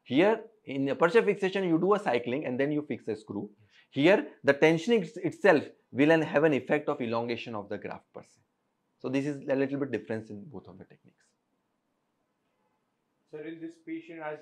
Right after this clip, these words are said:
Speaker 2: we have preserved part of an A C L which was found, we did so that clumping nahi ho, but still we have preserved part of the A C L in
Speaker 1: Yes,
Speaker 2: this patient.
Speaker 1: yes, yes.
Speaker 2: So will that aggressive, our rehab will become more aggressive rather than if the patient with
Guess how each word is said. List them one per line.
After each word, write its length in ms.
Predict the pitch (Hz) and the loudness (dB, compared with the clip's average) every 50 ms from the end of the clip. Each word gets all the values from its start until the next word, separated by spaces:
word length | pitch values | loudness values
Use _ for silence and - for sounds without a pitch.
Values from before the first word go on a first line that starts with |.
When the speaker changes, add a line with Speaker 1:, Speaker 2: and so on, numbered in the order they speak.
| - 139 | -16 -20
Speaker 2:
we 100 | 139 139 | -18 -14
have 320 | 139 147 151 151 - _ _ | -12 -12 -12 -12 -14 _ _
preserved 480 | 151 143 131 139 143 147 147 135 131 - _ _ _ _ _ _ _ _ - | -16 -16 -12 -12 -10 -10 -10 -12 -14 -18 _ _ _ _ _ _ _ _ -10
part 240 | 131 135 139 139 151 | -8 -8 -8 -8 -12
of 100 | 147 165 | -14 -16
an 140 | 160 147 | -16 -14
A 160 | 143 139 135 135 | -14 -16 -16 -18
C 140 | _ 127 131 | _ -20 -18
L 100 | 131 127 131 | -18 -18 -20
which 140 | 131 131 | -20 -18
was 140 | 139 143 139 - | -18 -18 -18 -18
found, 260 | - 131 127 127 127 127 | -18 -18 -18 -18 -18 -20
we 140 | 131 131 127 127 _ 131 | -20 -20 -20 _ _ -18
did 140 | 135 131 131 123 _ _ | -18 -16 -18 _ _ _
so 60 | 143 131 | -18 -18
that 180 | 135 131 135 | -18 -18 -16
clumping 400 | - 127 123 123 123 139 139 143 139 | -16 -14 -14 -14 -16 -20 -20 -20 -20
nahi 120 | 139 131 | -20 -20
ho, 200 | 127 120 - - - | -20 -20 -20 -20 -20
but 140 | 147 143 - | -20 -20 -20
still 220 | _ _ 170 160 160 147 | _ _ -14 -14 -12 -12
we 60 | 151 | -14
have 160 | 156 151 156 | -14 -14 -14
preserved 380 | 156 147 147 156 151 151 151 143 | -14 -14 -12 -12 -12 -10 -8 -6
part 160 | 135 135 135 | -6 -6 -8
of 60 | 131 _ | -10 _
the 60 | 143 | -16
A 140 | 139 127 120 120 | -14 -14 -16 -16
C 140 | _ - 123 | _ -14 -10
L 40 | 107 | -4
in 40 | |
Speaker 1:
Yes, 180 | 98 98 87 - | -2 -2 -4 -4
Speaker 2:
this 120 | - - | -8 -16
patient. 220 | - 117 110 139 151 | -20 -18 -16 -12 -12
Speaker 1:
yes, 140 | 196 185 - _ - | -12 -12 -14 _ -18
yes. 120 | 107 95 - _ | -18 -18 -16 _
Speaker 2:
So 140 | 180 180 175 147 139 131 123 143 | -14 -14 -14 -14 -18 _ _ -12
will 180 | 165 175 170 | -10 -10 -8
that 300 | 175 180 185 175 160 - _ _ _ _ _ _ - | -6 -8 -8 -8 -12 -18 _ _ _ _ _ _ -18
aggressive, 540 | 139 135 147 165 165 165 - - 180 170 160 151 160 160 - - 143 | -16 -14 -12 -12 -12 -12 -12 -12 -12 -12 -12 -12 -14 -16 -12 -8 -6
our 200 | 139 151 160 160 - 139 135 | -6 -6 -6 -8 -12 _ -16
rehab 340 | 147 156 151 165 165 165 | -14 -8 -8 -8 -8 -8
will 120 | 165 165 165 160 | -10 -12 -14 -14
become 180 | 147 170 175 160 | -14 -16 -16 -16
more 240 | 151 156 165 175 | -14 -12 -10 -10
aggressive 380 | 165 156 151 156 147 - 170 160 | -10 -10 -12 -14 -14 -14 -14 -14
rather 220 | 156 147 143 156 147 156 | -12 -14 -14 -14 -16 -16
than 140 | 160 160 | -18 -18
if 140 | 151 143 _ | -20 -20 _
the 80 | 160 156 | -20 -18
patient 340 | - 151 139 139 147 151 151 151 | -18 -18 -20 -20 -20 _ _ _
with 100 | 151 147 | -20 -20